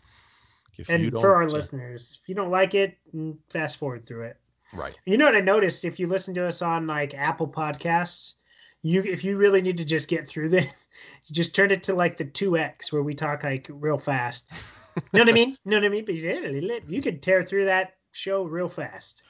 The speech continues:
Speaker 1: They also have the little circle with the thirty in it, and so you can skip ahead by thirty seconds. Um, not that we recommend it. We hope that you listen to the whole thing, but, uh,
Speaker 2: Yeah.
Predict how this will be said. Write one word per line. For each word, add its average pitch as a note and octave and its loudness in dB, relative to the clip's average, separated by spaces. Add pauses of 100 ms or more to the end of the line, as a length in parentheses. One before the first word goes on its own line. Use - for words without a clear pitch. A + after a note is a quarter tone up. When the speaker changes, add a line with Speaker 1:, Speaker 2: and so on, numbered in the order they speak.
(140)
Speaker 1:
They A#2+ 0
also C3+ -2
have D3+ -2
the A#2 -4
little A#2+ -4
circle C3+ -6
with G#2 -6
the - -16
thirty B2 -2
in B2+ 0
it, D#3 -4
and F#2 -6
so - -6
you E2+ -4
can G2 -10
skip - -4
ahead G2+ -4
by G2+ 0
thirty A2 -6
seconds. B2+ -6 (320)
Um, F2 0
not D#3+ -2
that C3+ 0
we F#2 -6
recommend D#2 -6
it. B2+ -4
We D2+ -8
hope - -8
that - -6
you D2+ -8
listen D#2 -6
to D2 -6
the C#2+ -8
whole - -2
thing, E3 -2
but, F#2+ -4
uh, G#2+ 4
Speaker 2:
Yeah. F#2+ 2